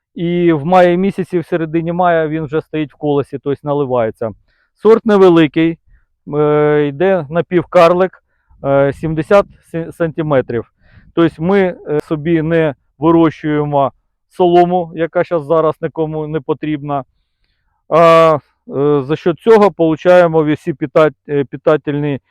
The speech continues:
вещества, йдуть у, у колос, тобто, е, при наливі. Тобто ж зараз осталось где-то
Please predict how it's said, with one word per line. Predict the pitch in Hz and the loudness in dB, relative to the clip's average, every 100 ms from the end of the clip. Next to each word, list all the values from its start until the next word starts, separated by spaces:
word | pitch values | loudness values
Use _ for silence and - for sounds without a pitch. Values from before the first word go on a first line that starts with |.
| _ _ | _ _
вещества, | 139 143 170 - 175 202 202 _ - | -6 -4 -6 -4 2 2 2 _ -12
йдуть | 139 135 190 175 | -10 -6 -4 -4
у, | 165 - | -6 -8
у | - 156 165 | -8 -2 -2
колос, | - 147 135 123 - _ _ _ | 0 2 4 2 -2 _ _ _
тобто, | 139 139 - | -2 -2 -2
е, | 135 131 127 | -2 -2 -2
при | 151 160 | -4 -2
наливі. | 156 135 120 107 101 _ _ _ _ - _ _ _ | 0 0 0 -2 -6 _ _ _ _ -20 _ _ _
Тобто | 151 147 147 131 | -4 -4 -6 -10
ж | 143 | -4
зараз | 190 226 208 190 | 2 4 2 0
осталось | 175 - 180 175 - _ _ _ _ - | -2 2 2 2 0 _ _ _ _ -12
где-то | 135 156 165 151 | -6 -2 -2 -2